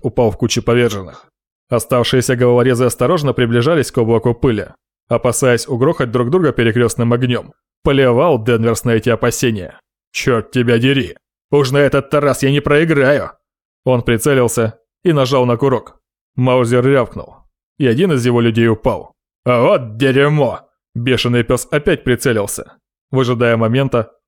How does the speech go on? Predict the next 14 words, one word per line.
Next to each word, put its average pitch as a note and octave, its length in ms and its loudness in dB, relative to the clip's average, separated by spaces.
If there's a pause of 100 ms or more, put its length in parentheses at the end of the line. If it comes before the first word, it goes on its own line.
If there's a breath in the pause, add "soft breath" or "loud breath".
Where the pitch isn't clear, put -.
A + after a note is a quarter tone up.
(160)
когда C#3 240 0
снова D3 380 2
услышит C#3 360 -2
металлический B2+ 540 0
звон C3+ 280 0
медальона A#2 460 2
Тони. A2+ 400 -2 (260)
Пот A#2+ 180 0
струился B2 480 0
по A#2 200 0
лбу A#2+ 380 -2 (240)
и G#3 60 2
заливал B2+ 400 2
глаза. A#2 520 -2